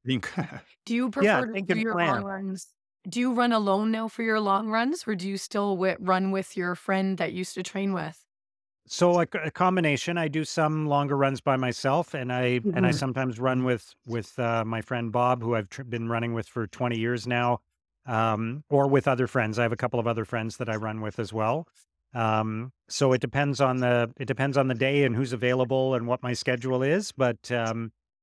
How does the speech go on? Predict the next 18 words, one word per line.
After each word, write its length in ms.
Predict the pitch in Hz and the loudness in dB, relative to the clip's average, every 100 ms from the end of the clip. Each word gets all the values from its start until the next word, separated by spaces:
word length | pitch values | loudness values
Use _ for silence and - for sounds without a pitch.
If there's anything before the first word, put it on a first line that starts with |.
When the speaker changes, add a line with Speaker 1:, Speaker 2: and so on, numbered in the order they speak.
| _ | _
Speaker 3:
my, 200 | 135 139 | 0 2
my 280 | 139 147 139 | 0 0 -2
first 360 | - 185 190 - | 2 2 2 2
choice 400 | 165 139 135 - | 4 4 2 -2
for 180 | - | 0
a 80 | 123 | 2
long 300 | 117 127 135 | 4 2 2
run 200 | 127 120 | 2 0
is 160 | 120 107 | 0 2
always 360 | 117 117 117 - | 2 2 -2 -2
to 120 | 117 | -2
run 280 | 113 113 113 | 0 -2 -2
with 140 | 107 | -4
somebody 380 | - 110 107 101 | -4 -4 -4 -4
else, 380 | 104 151 - - | -2 -2 -6 -6
'cause 280 | 117 101 | -6 -4
it, 160 | 117 101 _ | -4 -6 _
it, 180 | 139 113 | -8 -8